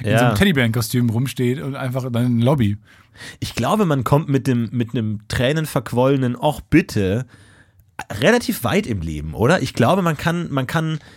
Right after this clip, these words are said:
Speaker 2: wenn man sagt, man hat irgendwie zwei Euro zu wenig und sagt, „Och, bitte.“
Speaker 1: Weinen hat die maximale Auswirkung auf Dinge.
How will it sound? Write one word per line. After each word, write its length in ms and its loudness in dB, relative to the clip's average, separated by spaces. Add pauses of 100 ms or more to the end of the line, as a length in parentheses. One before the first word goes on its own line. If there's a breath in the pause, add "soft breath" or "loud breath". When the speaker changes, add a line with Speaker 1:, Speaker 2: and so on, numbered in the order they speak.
(320 loud breath)
Speaker 2:
wenn 120 0
man 180 4
sagt, 220 4
man 100 0
hat 120 -2
irgendwie 180 0
zwei 220 0
Euro 200 0
zu 160 -6
wenig 300 0
und 80 -2
sagt, 160 -2
„Och, 180 -8
bitte.“ 280 -4
Speaker 1:
Weinen 420 4
hat 120 -6
die 100 2
maximale 760 0
Auswirkung 500 0
auf 220 -4
Dinge. 340 -2